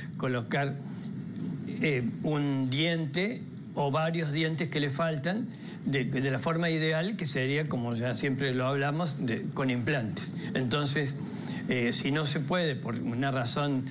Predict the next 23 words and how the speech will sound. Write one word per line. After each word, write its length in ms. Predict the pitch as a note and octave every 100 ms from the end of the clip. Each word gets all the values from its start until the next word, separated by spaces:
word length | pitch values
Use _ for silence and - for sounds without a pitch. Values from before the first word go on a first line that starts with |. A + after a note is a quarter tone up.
| -
económica 720 | A#2+ D3 D3+ E3+ D#3 C3+ A2+
o 60 | A2
por 240 | - B2
una 200 | C#3 C#3+
razón 360 | C3 B2+ D3+ D3
de 80 | C#3
que 100 | B2
no 140 | C#3
hay 120 | D3
hueso, 520 | D3+ F#3 D#3 C#3+ A#3 - - -
entonces 380 | C3+ C#3 C#3 D3
se 120 | D3+
hace 220 | C#3 D3+
una 260 | D3+ C3+ -
prótesis 440 | B2 A#2 A#2 A#2+
removible. 580 | A2 A2 A#2 A2+ G2+ - - - - - - -
Eh, 320 | - C3+ A#2+ A#2 C3 - - - - - - - - - - D3+
básicamente 1000 | F#3 F#3 F3+ F#3+ G3 G3 F3 F#3 G3+ D#3
es 80 | D3+
una 160 | C#3+
estructura 800 | A2+ C#3+ B2 B2+ - D3 A#2 G2+ - - - -
de 160 | D3
acrílico 880 | C#3+ C3+ G#3+ A3 D#3+ C#3+ C3+ F3 D#4